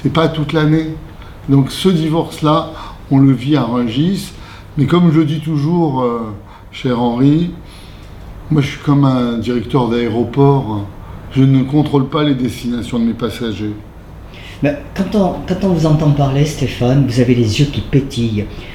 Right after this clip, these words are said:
Speaker 2: On a l'impression que quand vous nous parlez de Rungis, vous êtes un enfant devant Rungis, devant ce que ça représente.
Speaker 1: C'est un trésor, c'est un trésor national. Les Français ne s'en rendent pas compte.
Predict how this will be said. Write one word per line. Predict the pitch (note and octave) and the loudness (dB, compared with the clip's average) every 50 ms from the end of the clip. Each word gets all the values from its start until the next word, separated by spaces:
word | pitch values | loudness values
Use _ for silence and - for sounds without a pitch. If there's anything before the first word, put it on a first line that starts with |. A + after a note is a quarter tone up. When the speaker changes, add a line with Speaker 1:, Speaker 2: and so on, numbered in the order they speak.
| - - - | -14 -2 2
Speaker 2:
On | C#3+ F3 | 2 4
a | G#3+ | 4
l'impression | G#3+ G3+ - - F#3 - - - F#3+ G#3+ B3 C4+ - - | 4 0 0 0 -2 -2 0 0 2 2 2 0 0 -2
que | - D#3 D3 | 2 2 2
quand | D3 - - A3 A3 - | 2 2 -2 -2 -2 2
vous | F#3+ G3+ | 4 4
nous | F#3+ E3 D3+ | 4 6 4
parlez | - D3+ C3+ C#3 D#3+ E3 | 2 2 2 2 4 4
de | D#3+ D3 | 4 4
Rungis, | B2+ C3+ C3+ B2+ A2+ A2 A2+ B2 C#3 - - - - - - - - - | 4 4 2 2 0 0 0 0 0 0 -2 -8 -12 -14 -16 -14 -4 -2
vous | B2+ A2 - D3 | -2 2 4 2
êtes | D3+ D#3 - - - | 2 2 -2 -6 -4
un | A#2 A2 A#2 B2 C#3 | -2 -2 2 4 6
enfant | D3+ D3 C#3 - - C3+ C3 C3 C3+ B2 | 6 6 4 2 0 0 0 0 0 0
devant | A#2 A2 G#2 A2 G2+ G#2 | 0 -2 0 0 -2 0
Rungis, | G#2+ A2 A2 G2+ G#2+ A2 A2+ A#2+ A2+ | -2 -2 -2 -2 -4 -4 -4 -4 -2
devant | A2 G#2+ G2 A#2 A2 | -2 -2 0 0 -2
ce | - - - - | -2 -4 -8 -4
que | - C3+ | -4 -4
ça | - - C3 A2+ | -2 -2 -2 -2
représente. | G#2+ G2+ - - A2 G2 G2 G2+ G#2 G2+ - - - A2 | -2 -4 -2 -2 0 0 2 0 0 0 -2 -2 -2 0
Speaker 1:
C'est | F#2+ G#2+ | 0 0
un | A2 A2 | 0 0
trésor, | G#2+ - - C3 C#3 C3+ D3+ E3+ E3+ E3 D#3 C#3 C3 - - - - - | -2 2 4 4 6 6 6 4 4 4 2 2 0 -2 -8 -12 -14 -2
c'est | - C#3+ | 2 2
un | C3+ | 2
trésor | C#3 - C#3 C#3+ C#3 D#3 D#3 D3 C#3 | 4 4 4 6 6 6 6 4 4
national. | C#3 C#3+ C3 - - D3+ C#3+ C#3 C3+ C3+ B2+ A#2 A2 G#2+ - - - - - - D3 | 4 2 0 0 0 0 2 2 2 2 2 0 -2 -6 -8 -12 -16 -18 -12 -2 0
Les | C#3 | 0
Français | A#2+ - C3 D3 C3+ - D3+ D3 | 0 2 2 2 2 4 4 4
ne | C3+ C3 A2+ G2 | 4 2 0 -2
s'en | - - D3 C3+ | -2 -2 0 2
rendent | C3+ C3+ D3+ D3 C#3 G#2+ | 2 2 2 2 0 -2
pas | - C3+ B2 | -2 -4 -6
compte. | - - D3+ D3+ E3 F3+ F#3+ | -4 -4 -4 -2 -2 -2 -6